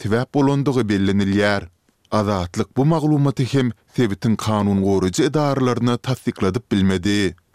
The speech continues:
Emma çeşmämiziň soňky habarynda saklanan uluk sürüjüsiniň häzir azatlykdadygy we onuň taksiçilik bilen meşgullanmagyny dowam etdirýändigi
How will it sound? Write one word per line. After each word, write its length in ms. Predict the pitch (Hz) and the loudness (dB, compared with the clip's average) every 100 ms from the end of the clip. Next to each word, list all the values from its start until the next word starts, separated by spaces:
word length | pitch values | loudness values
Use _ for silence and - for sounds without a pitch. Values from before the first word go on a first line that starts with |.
| _ _ | _ _
Emma 400 | 107 113 110 82 | 0 2 0 -2
çeşmämiziň 760 | - 120 - 110 98 95 110 | -2 -4 0 0 0 0 -2
soňky 340 | 95 104 92 - | -2 -2 -4 -2
habarynda 680 | 151 143 139 131 120 123 113 _ _ | -2 0 0 0 2 0 -2 _ _
saklanan 540 | - 127 95 95 143 139 | -6 -4 0 0 0 0
uluk 180 | 143 131 | -2 -2
sürüjüsiniň 680 | 156 139 120 117 123 120 110 - | -2 0 0 0 0 2 0 -6
häzir 420 | - 110 117 127 - | -2 0 0 0 -2
azatlykdadygy 1040 | 107 117 120 - - - 92 95 104 110 101 _ _ | -2 -2 -4 -6 -8 -4 -2 0 0 0 -4 _ _
we 140 | 107 | -2
onuň 380 | 117 113 113 135 | 0 0 0 -2
taksiçilik 640 | - 135 - 110 - 101 - | -4 -6 -4 -4 -4 -6 -2
bilen 180 | 147 139 | 0 2
meşgullanmagyny 1040 | 143 - 151 135 131 127 117 113 117 117 - _ | 0 0 0 2 2 0 2 2 2 0 -4 _
dowam 400 | 110 101 107 123 | -2 0 0 -2
etdirýändigi 720 | 117 - 143 139 139 135 117 | -4 -2 0 2 2 0 0